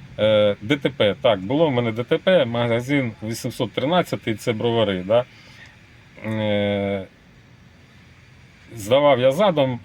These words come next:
е, не, не бачив я по сторонах, е,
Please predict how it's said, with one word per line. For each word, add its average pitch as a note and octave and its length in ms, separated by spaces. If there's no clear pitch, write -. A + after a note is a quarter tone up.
е, G#2+ 260
не, A#2 160
не B2 240
бачив A2 440
я G#2 200
по A2 160
сторонах, A2 480
е, G2 240